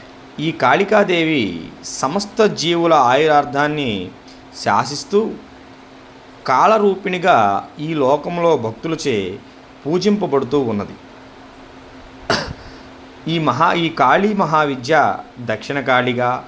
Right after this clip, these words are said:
మహాకాళిగా, శ్యామకాళిగా, భద్రకాళిగా, శ్మశాన కాళిగా, యుగ యుగాలుగా ఎందరో సాధకుల చేత, భక్తుల చేత ఉపాసించబడుతుంది.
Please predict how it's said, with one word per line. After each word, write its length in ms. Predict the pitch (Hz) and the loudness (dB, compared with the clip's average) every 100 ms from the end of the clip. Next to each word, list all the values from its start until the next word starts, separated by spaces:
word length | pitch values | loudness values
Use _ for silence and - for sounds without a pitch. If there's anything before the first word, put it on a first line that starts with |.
| - - - | -16 -18 -8
మహాకాళిగా, 1000 | 104 135 143 131 120 123 120 120 123 - - - - - | -2 0 0 2 2 2 0 0 -2 -4 -18 -20 -12 -2
శ్యామకాళిగా, 1000 | 117 127 147 131 123 120 117 113 117 - - - 101 | 2 2 0 2 2 2 0 0 0 -6 -20 -12 -6
భద్రకాళిగా, 1000 | 107 113 160 151 131 123 113 113 113 110 - - - | -4 0 0 4 2 2 0 0 -2 -6 -16 -20 -12
శ్మశాన 440 | 107 107 175 196 | -8 0 2 4
కాళిగా, 720 | 170 139 127 120 113 104 101 - - - - - | 2 2 2 0 0 0 -2 -8 -20 -20 -18 -4
యుగ 240 | 131 156 | -2 2
యుగాలుగా 640 | 151 131 165 185 180 151 | 2 2 2 2 2 2
ఎందరో 460 | 131 123 151 175 165 | 2 0 -2 0 -2
సాధకుల 460 | 131 120 160 147 143 | 0 -2 -2 -2 -4
చేత, 440 | 131 120 110 98 | -2 -2 -2 -2
భక్తుల 400 | 101 107 - 180 | -2 -6 -6 -4
చేత 300 | 151 123 107 | 0 0 0
ఉపాసించబడుతుంది. 1120 | 101 101 98 170 175 156 120 107 98 92 78 | 0 0 0 0 0 -6 -4 -4 -6 -10 -12